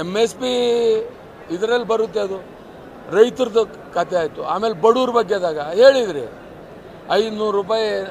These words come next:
ತಿಂಗಳಿಗೆ ನಾವು ಕೂಲಿ ಕಾರ್ಮಿಕರು, ಅದು ಮಹಿಳೆಯರಿಗೆ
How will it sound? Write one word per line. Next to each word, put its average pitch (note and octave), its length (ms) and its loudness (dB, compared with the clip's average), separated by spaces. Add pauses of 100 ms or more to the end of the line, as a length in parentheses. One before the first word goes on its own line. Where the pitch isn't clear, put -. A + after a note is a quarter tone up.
(320)
ತಿಂಗಳಿಗೆ G#3 460 -2
ನಾವು F#3+ 160 0 (680)
ಕೂಲಿ G3+ 240 2 (100)
ಕಾರ್ಮಿಕರು, F#3 500 -2
ಅದು F3+ 220 -4
ಮಹಿಳೆಯರಿಗೆ F#3+ 440 0